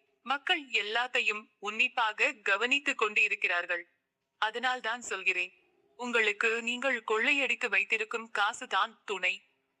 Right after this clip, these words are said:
எனக்கு என் மீது எல்லையில்லா அன்பு வைத்திருக்கும் மாஸ் மக்கள் தான் துணை.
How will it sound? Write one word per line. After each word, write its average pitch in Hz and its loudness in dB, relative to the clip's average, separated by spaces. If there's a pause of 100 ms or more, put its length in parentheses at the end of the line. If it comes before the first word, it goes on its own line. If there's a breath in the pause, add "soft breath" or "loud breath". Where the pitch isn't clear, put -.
(140)
எனக்கு 262 -2
என் 214 -2
மீது 214 0
எல்லையில்லா 208 0 (100)
அன்பு 240 -4
வைத்திருக்கும் 220 -2 (180)
மாஸ் 202 0 (120)
மக்கள் 202 -2 (140)
தான் 339 0
துணை. - -2